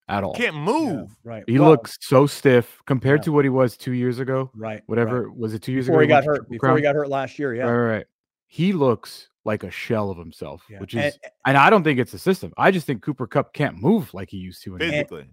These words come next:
Speaker 3: And, and, and talking about the system, you know, Browner used to always say that Cooper Kupp is a system player. Puka Nacua,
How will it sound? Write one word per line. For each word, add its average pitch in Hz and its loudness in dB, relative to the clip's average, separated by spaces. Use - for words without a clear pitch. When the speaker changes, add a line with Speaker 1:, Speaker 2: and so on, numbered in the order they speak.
Speaker 3:
And, 160 -4
and, 147 -6
and 123 -20
talking 185 -4
about 139 -4
the 123 -16
system, 139 -8
you 123 -6
know, 123 -6
Browner 147 -4
used 139 -8
to 147 -8
always 131 -6
say 131 -6
that 117 -10
Cooper 131 -8
Kupp 127 -6
is 113 -14
a 113 -12
system 131 -12
player. 135 -4
Puka 233 -4
Nacua, 127 -4